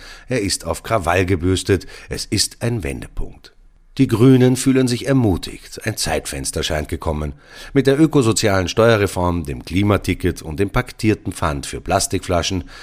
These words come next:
hat man in den letzten Wochen in der Zielgruppe endlich Erfolge herzeigen können. Die Chats haben den Kanzler ins Eck gedrängt. Strategisch ist nun vieles möglich. Am meisten lockt die Vorstellung, Kurz aus dem Amt zu bugsieren.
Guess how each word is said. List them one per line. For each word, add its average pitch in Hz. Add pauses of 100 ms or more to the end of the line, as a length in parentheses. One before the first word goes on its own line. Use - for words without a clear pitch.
(120)
hat 143
man 131
in 110
den 87
letzten 80
Wochen 85
in 113
der 120
Zielgruppe 101
endlich -
Erfolge 65
herzeigen 58
können. 62 (380)
Die 117
Chats 143 (220)
haben 123
den 139
Kanzler 80
ins 95
Eck -
gedrängt. -
Strategisch 104
ist 113
nun 127
vieles 123
möglich. 120 (280)
Am 110
meisten 104
lockt 90
die 104
Vorstellung, 87 (160)
Kurz -
aus -
dem 98
Amt 69
zu 76
bugsieren. 80